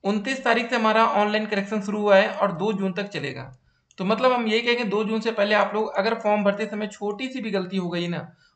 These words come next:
उसको सुधार लीजिए। नहीं तो जब आप result कल pass होंगे, एक सौ पचास में से एक सौ पचास number, एक सौ चालीस number, एक सौ बीस number, सौ number या एटी टू number, नब्बे number,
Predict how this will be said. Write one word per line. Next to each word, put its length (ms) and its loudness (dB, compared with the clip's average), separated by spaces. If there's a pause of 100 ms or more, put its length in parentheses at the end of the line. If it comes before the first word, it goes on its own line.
उसको 260 0
सुधार 320 2
लीजिए। 360 -8 (300)
नहीं 120 2
तो 120 -2
जब 180 4
आप 160 6
result 280 0
कल 140 0
pass 320 4
होंगे, 180 2
एक 80 -2
सौ 100 -8
पचास 400 2
में 100 -2
से 120 -8
एक 80 -10
सौ 100 -8
पचास 380 2
number, 220 -2
एक 100 -6
सौ 80 -8
चालीस 400 0
number, 220 -2
एक 120 -6
सौ 300 -4 (300)
बीस 320 -2
number, 280 2
सौ 260 4
number 360 2
या 120 6
एटी 360 -2
टू 160 -2
number, 340 -2
नब्बे 280 -4
number, 400 -4